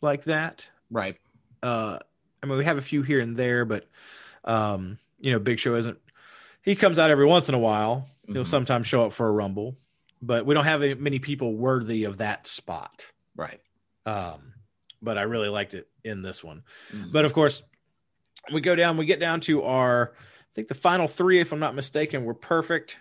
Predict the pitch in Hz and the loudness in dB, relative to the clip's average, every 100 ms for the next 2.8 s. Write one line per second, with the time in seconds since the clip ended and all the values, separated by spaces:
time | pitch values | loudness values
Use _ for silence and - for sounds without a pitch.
0 | _ - 139 151 143 147 139 135 _ _ | _ -6 -2 0 0 -2 -4 -12 _ _
1 | _ - 117 87 65 _ _ _ _ _ | _ -4 -4 -4 -14 _ _ _ _ _
2 | _ _ _ _ 123 110 110 | _ _ _ _ -4 -2 -4